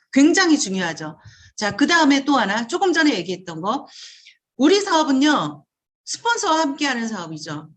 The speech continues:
그거를 우리가 다른 말로 뭐라 그러냐면 호일러 법칙이라고 한다는 거죠. 호일러 법칙은 내가 아는 사람은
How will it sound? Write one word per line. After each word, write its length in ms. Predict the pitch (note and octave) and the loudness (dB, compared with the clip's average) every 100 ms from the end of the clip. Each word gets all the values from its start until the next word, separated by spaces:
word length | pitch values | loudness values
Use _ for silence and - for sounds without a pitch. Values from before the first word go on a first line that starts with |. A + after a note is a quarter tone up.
| - | 2
그거를 300 | D4+ F4+ F#4+ | 4 6 6
우리가 260 | A#3 B3 | 4 2
다른 300 | B3 F3+ C4+ | 0 2 4
말로 280 | F4 D#4+ D4+ | 4 4 4
뭐라 300 | A3 F3 G#3+ | 2 2 -2
그러냐면 380 | G3 F3+ F3 G3 | -4 -8 -8 -6
호일러 420 | G4 G#4 G4+ F#4+ | 0 2 2 0
법칙이라고 640 | A3+ E3 - F3+ F3+ E3+ | -2 -8 -10 -6 -6 -8
한다는 340 | F#3 F3+ E3+ D#3 | -10 -10 -8 -8
거죠. 300 | D#3 D3+ D3+ - - - - | -8 -12 -14 -18 -16 -16 0
호일러 380 | G4+ G#4+ F#4+ F#4+ | 4 6 6 4
법칙은 680 | A3+ - A3 G3 A#3+ G#3 D3+ - - - _ | 0 -4 -4 -2 -2 0 -4 -6 -20 -20 _
내가 720 | F3 A#3+ D4 E4 E4+ E4 F3 | 0 2 4 4 6 4 2
아는 400 | G3+ A#3+ C#4+ C#4+ | 0 0 2 0
사람은 600 | C#4 C4 A#3+ A#3 D#4+ G4 | -2 -6 -4 -2 -2 -4